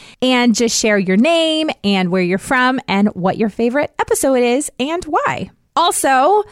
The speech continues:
I wanted to share with you that the brand new Spring Summer twenty twenty collection from Seiko Designs has launched. The Hopefully Yours collection has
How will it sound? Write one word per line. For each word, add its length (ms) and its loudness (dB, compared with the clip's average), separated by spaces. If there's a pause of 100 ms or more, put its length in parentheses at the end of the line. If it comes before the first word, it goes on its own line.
(320)
I 120 4
wanted 240 0
to 100 -2
share 180 0
with 200 -2
you 360 2
that 240 -2
the 300 0
brand 720 0
new 500 4
Spring 460 -4
Summer 340 0
twenty 380 -2
twenty 340 -2
collection 560 -4
from 160 -2
Seiko 320 -2
Designs 460 -2
has 240 -4
launched. 840 2 (280)
The 140 0
Hopefully 640 -2
Yours 360 0
collection 580 -2
has 260 -2